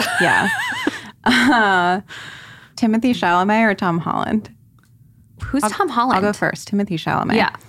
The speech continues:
Speaker 1: I
Speaker 2: I
Speaker 1: only know
Speaker 2: love him.
Speaker 1: Timothy.
Speaker 2: Tom Holland is Zendaya's boyfriend, Spider-Man.
Speaker 1: Oh, um, Timothy.
Speaker 2: Mm-hmm. He's hot. I feel like a,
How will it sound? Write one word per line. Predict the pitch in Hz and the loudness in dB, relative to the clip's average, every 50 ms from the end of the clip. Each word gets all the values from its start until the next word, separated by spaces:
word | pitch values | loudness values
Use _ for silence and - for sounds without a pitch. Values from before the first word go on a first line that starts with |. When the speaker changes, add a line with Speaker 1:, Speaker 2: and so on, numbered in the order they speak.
| - - | -4 -2
Speaker 1:
I | 196 226 254 | 0 2 2
Speaker 2:
I | 262 269 | 2 2
Speaker 1:
only | 269 269 254 | 2 2 4
know | 226 214 208 | 2 2 2
Speaker 2:
love | 170 - | 0 0
him. | 202 - | -2 -2
Speaker 1:
Timothy. | 165 165 202 - - - 190 | -2 -2 -2 -4 -6 -6 -6
Speaker 2:
Tom | 185 - 214 214 240 254 | -2 0 0 2 2 2
Holland | 233 226 208 202 208 208 202 160 | 2 2 2 2 2 2 0 0
is | 160 190 160 - | -2 -2 -2 -2
Zendaya's | 185 180 180 170 165 160 156 156 147 - 156 156 - - - - _ _ _ _ | 0 0 0 2 0 2 2 2 0 0 -2 -4 -8 -12 -18 -20 _ _ _ _
boyfriend, | - - 175 165 - - - - - 202 202 - - _ _ - - _ _ _ - | -4 -2 -2 -2 -4 -4 -4 -4 -4 -6 -6 -8 -14 _ _ -20 -20 _ _ _ -20
Spider-Man. | - - - 185 175 - - - - - - 190 190 - - - - - - - - - - - - - - | -8 -2 -2 0 0 -2 -4 -6 -6 -6 -6 -6 -8 -10 -16 -20 -20 -20 -20 -16 -16 -14 -14 -16 -18 -6 -2
Speaker 1:
Oh, | 214 226 214 170 - - - _ _ _ _ - | -2 0 0 -2 -4 -6 -12 _ _ _ _ -2
um, | - 254 269 277 285 285 285 285 262 - | 0 2 2 2 2 2 2 0 -2 -2
Timothy. | - - 220 202 202 190 - 190 185 190 185 - - | -4 -2 -2 -2 -2 0 0 0 0 0 -2 -4 -4
Speaker 2:
Mm-hmm. | 196 185 170 170 196 185 180 190 196 202 - - - - _ - _ - - - _ _ _ _ | -2 -2 0 0 0 0 0 -2 -2 -4 -8 -14 -20 -20 _ -20 _ -20 -20 -20 _ _ _ _
He's | - 208 196 | -4 -2 0
hot. | - 185 165 147 - | 2 2 2 2 2
I | 175 | 0
feel | 180 - 226 | 0 0 0
like | 233 233 - | 0 2 2
a, | 196 180 165 - | 2 2 2 0